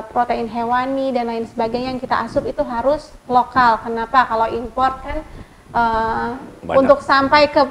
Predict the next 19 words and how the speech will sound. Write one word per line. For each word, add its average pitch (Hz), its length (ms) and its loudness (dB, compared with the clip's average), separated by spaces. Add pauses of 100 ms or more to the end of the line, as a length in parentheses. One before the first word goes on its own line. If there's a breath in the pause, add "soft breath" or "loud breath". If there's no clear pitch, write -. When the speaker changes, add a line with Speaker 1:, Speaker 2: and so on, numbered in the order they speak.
(140)
Speaker 1:
ke 285 120 2
meja 269 360 6
makan 277 360 2
kita 277 200 2
aja 294 160 2
mungkin 302 320 0
harus 277 400 2
diawetkan 233 640 0
dulu 277 320 2
dan 233 160 0
lain 226 160 -4
sebagainya 226 640 -2
ya. 240 200 4 (440 loud breath)
Terus 269 240 4
yang 254 160 -2
kedua, 277 240 2
pilih 311 240 -2
yang 285 160 -2
organik 285 560 0